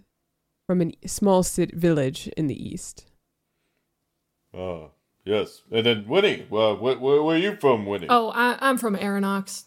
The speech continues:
Speaker 3: just outside of Rail.
Speaker 1: So you, you, uh, looking toward Craig,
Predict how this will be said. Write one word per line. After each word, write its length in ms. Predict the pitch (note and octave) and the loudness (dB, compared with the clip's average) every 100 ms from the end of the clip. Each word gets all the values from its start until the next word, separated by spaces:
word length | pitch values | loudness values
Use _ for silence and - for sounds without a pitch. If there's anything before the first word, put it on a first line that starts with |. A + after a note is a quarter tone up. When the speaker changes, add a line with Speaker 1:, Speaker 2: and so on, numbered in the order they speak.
| _ | _
Speaker 3:
just 160 | - | -16
outside 300 | - F#3 F#3+ | -14 -12 -12
of 80 | F#3 | -8
Rail. 340 | F#3+ F#3+ G3+ F#3+ _ _ _ _ _ _ _ _ _ _ _ _ _ _ _ - | -6 -6 -8 -12 _ _ _ _ _ _ _ _ _ _ _ _ _ _ _ -6
Speaker 1:
So 220 | - D#3+ | -2 -2
you, 520 | D#3+ F#3 F#3 F3 - _ _ _ | 2 4 4 2 -6 _ _ _
you, 240 | G3 G3 - | 2 2 2
uh, 220 | E3 C#3+ | 2 2
looking 400 | A2 F3 E3+ E3+ | 2 2 4 4
toward 260 | E3 D3+ D#3 | 2 0 -2
Craig, 420 | - D3+ D3+ - | -2 -2 -2 -6